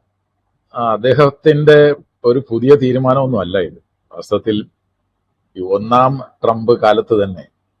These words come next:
ഈ ഇത്തരം താരിഫ് ഏർപ്പെടുത്താൻ അദ്ദേഹം തീരുമാനിച്ചതാണ്. അദ്ദേഹം അതിനുവേണ്ടി ഇറങ്ങി പുറപ്പെട്ടതാണ്. അന്ന് അദ്ദേഹത്തിന് അത് ചെയ്യാൻ കഴിയാതിരുന്നത് അന്നത്തെ ധനകാര്യ,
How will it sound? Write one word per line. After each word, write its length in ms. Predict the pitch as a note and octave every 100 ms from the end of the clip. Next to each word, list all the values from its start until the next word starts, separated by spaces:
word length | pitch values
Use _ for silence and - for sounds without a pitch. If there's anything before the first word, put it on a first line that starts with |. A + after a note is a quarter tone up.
| _ _ _ _ _ G#2+
ഈ 80 |
ഇത്തരം 440 | G#2+ - B2 B2+ A#2+ _ _
താരിഫ് 540 | - G2+ G2+ A2 A2 G#2+
ഏർപ്പെടുത്താൻ 560 | G#2 - G2 - G2+
അദ്ദേഹം 380 | G2 F2 F#2+ F#2+ F2+
തീരുമാനിച്ചതാണ്. 600 | F2 F2+ F#2 - E2+ D#2+
അദ്ദേഹം 360 | F2 F#2 F#2
അതിനുവേണ്ടി 360 | F#2+ F#2+ F#2+ F2+ - G2+
ഇറങ്ങി 200 | F#2+ G2+
പുറപ്പെട്ടതാണ്. 520 | - F#2 - - C#2+ _ _ _ _ _ _ _ _ _ _ G2+
അന്ന് 180 | B2
അദ്ദേഹത്തിന് 440 | B2+ C3 D3 C#3+ C#3+
അത് 120 | D3 C#3+
ചെയ്യാൻ 340 | A#2+ A2+ C#3+ A#2+
കഴിയാതിരുന്നത് 640 | A#2 A#2 A#2 G#2 F#2 D2 - _ _ _ _ _ _
അന്നത്തെ 580 | A2+ C3+ E3+ E3+ F3 E3+ - -
ധനകാര്യ, 680 | B2 A#2+ B2+ C3+ C3 C3 C3+